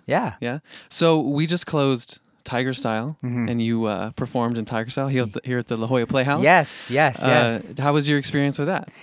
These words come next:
Speaker 1: It was great. So I, I'm actually the house D J for the Playhouse, and I've been the house D J for the past, like, eight years, and, um, I, as you know, I went to school here. So it was kind of full circle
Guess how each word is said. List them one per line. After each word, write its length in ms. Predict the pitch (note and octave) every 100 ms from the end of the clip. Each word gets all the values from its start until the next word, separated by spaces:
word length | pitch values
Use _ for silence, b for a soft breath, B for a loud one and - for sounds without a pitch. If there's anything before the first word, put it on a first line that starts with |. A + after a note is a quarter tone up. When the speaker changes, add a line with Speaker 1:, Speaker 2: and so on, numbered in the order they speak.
| B
Speaker 1:
It 60 | D3
was 160 | D#3+
great. 340 | C#3 E3+ D#3 -
So 540 | - D3 C#3 B2+ B2+ b b b b b b _ -
I, 440 | C3 D3+ D#3 D#3 -
I'm 100 | D3
actually 240 | D#3+ -
the 80 | B2+
house 260 | - C#3+ D3
D 220 | C3+ A#2+
J 460 | A#2 G#2 G#2 A2 - -
for 220 | D3 C#3
the 100 | A2+
Playhouse, 600 | A#2 G#2 G2+ G2 G2+ A2
and 100 | G#2+
I've 120 | G#2
been 120 | A2
the 60 | G#2+
house 180 | A2+ -
D 120 | A#2
J 120 | G#2+
for 140 | - G#2
the 80 |
past, 340 | - A2 A2 -
like, 220 | A2+ - -
eight 220 | A#2 A2+
years, 500 | A2+ A2+ A2+ A2+ A2
and, 200 | G2+ G2+ b b _
um, 500 | A2 G#2 G2+ G2+ - _ _ _ - -
I, 300 | A#2 G#2+ G#2+ - _ _ -
as 220 | A2 G#2
you 60 | A2
know, 140 | G2+
I 100 | G2+
went 220 | G2+ G#2+ -
to 40 |
school 280 | - D3+ D3
here. 420 | - G2+ G2 G2 B B B -
So 320 | - B2+ A#2+
it 160 | B2
was 180 | A#2+ A#2+
kind 260 | - F3+ F#3+
of 60 |
full 200 | - D3+
circle 640 | - D#3+ E3+ B2+ A2 G2+